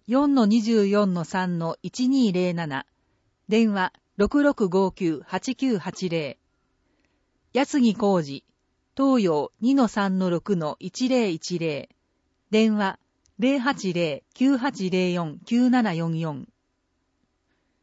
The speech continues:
日本共産党江東区議団三名。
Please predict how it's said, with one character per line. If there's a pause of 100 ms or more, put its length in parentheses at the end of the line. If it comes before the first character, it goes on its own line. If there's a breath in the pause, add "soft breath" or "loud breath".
(560)
日
本
共
産
党
江
東
区
議
団 (180)
三
名。